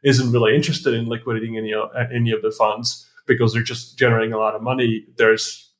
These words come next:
less certainty there. <clears throat> So I think, I think we'll end up seeing, but it's definitely scary and it's definitely worth, like,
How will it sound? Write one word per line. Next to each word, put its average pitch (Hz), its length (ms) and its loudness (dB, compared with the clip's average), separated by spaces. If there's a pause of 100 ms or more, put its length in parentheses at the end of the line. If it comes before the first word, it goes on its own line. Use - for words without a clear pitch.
less 127 280 2
certainty 107 340 -6
there. 110 200 -8 (220)
<clears throat> - 220 -8
So 143 180 2
I 139 60 4
think, 160 260 2 (460)
I 147 80 4
think 180 200 2
we'll 151 440 -2
end 135 180 4
up 120 140 2
seeing, 117 420 2
but 123 160 2
it's 120 180 -2
definitely 135 340 2
scary 110 500 2
and 113 80 -4
it's 117 120 0
definitely 127 300 -2
worth, 113 320 2
like, 107 140 2